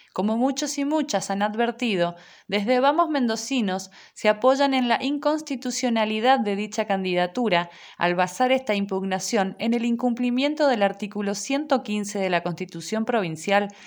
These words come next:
que refiere claramente que el gobernador no puede ser electo senador nacional hasta un año después de haber terminado su mandato. Desde el oficialismo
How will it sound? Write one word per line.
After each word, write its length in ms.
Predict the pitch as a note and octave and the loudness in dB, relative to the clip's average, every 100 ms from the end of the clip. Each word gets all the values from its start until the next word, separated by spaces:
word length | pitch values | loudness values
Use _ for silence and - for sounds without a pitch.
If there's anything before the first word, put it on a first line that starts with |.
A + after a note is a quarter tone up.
| - - | -18 0
que 120 | G3+ | 2
refiere 520 | G3+ G#3 A3+ F#3+ F3+ | 2 -2 0 0 0
claramente 880 | G3 B3 C4 G3+ F3 G#3 G3 E3 - | 4 6 6 4 0 0 0 -2 -2
que 160 | A3 | -2
el 120 | G#3+ | 0
gobernador 680 | A3 A3+ A3 A3 A3 A#3 B3+ - - - | 0 2 2 2 2 4 4 0 -14 -6
no 260 | G#3+ C#4 D4+ | 2 2 4
puede 260 | D4 C#4 | 6 6
ser 220 | C4+ C4 A#3+ | 6 2 0
electo 420 | A3 G3 - F#3+ | 2 -2 -2 -6
senador 520 | - G#3 G#3 G3+ B3 | -2 0 2 4 4
nacional 640 | C4 A#3 - F3+ F#3 G3+ A3+ | 2 0 -2 -2 2 2 0
hasta 360 | F3+ - G#3+ - | -6 0 0 2
un 200 | C4 B3 | 2 4
año 280 | A#3+ B3 A#3+ | 2 2 2
después 480 | F#3+ - G3 G#3+ | 0 -2 0 0
de 100 | G3+ | 2
haber 280 | E3+ F3 F#3+ | 2 2 0
terminado 540 | F#3+ F3 D#3+ D#3+ E3 E3+ | -2 -4 -4 -2 -2 -4
su 160 | - | -6
mandato. 640 | D3+ C#3 C3+ A2+ - - _ _ _ - | -4 -4 -4 -6 -8 -16 _ _ _ -2
Desde 220 | G#3+ A3 | 0 4
el 80 | A#3+ | 2
oficialismo 880 | A#3 - B3 C4 C#4 D4 G3+ G3 F#3+ | 2 0 -2 0 2 0 0 0 -2